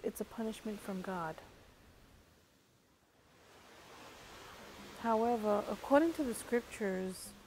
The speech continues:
God doesn't try anyone. The trials don't come from him.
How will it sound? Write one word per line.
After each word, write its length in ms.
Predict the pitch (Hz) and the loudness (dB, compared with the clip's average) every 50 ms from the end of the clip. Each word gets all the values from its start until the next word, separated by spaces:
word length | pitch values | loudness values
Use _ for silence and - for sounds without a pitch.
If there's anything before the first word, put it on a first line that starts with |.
| - - - - - - - - - - - - - - - - - - - - - - - - - 208 - | -18 -18 -18 -20 -20 -20 -20 -20 -20 -20 -20 -20 -20 -20 -20 -20 -20 -20 -20 -20 -18 -18 -14 -10 -8 0 6
God 260 | - 233 262 277 277 | 8 8 8 8 8
doesn't 280 | 311 294 - 277 240 - | 6 4 2 2 -2 -2
try 280 | - - 233 226 240 240 247 | 0 2 4 4 4 4 0
anyone. 540 | 208 196 185 190 185 180 180 180 180 180 170 165 - - - - - - - - - - - - - - - - - - - - - | -2 -2 -2 -2 -2 -4 -4 -6 -8 -10 -10 -12 -12 -14 -14 -14 -14 -14 -14 -14 -14 -14 -14 -14 -14 -14 -12 -12 -12 -12 -10 -6 -4
The 60 | 226 208 | -2 0
trials 340 | - 240 233 233 226 220 208 | 4 6 6 8 8 6 6
don't 240 | 214 214 220 - - | 6 4 4 4 0
come 240 | - 214 214 208 | -2 0 0 0
from 280 | 202 - 214 196 185 180 170 | 0 0 -2 -2 -2 -2 -4
him. 340 | 196 226 214 196 180 175 175 | -4 -2 -2 -2 -2 -4 -6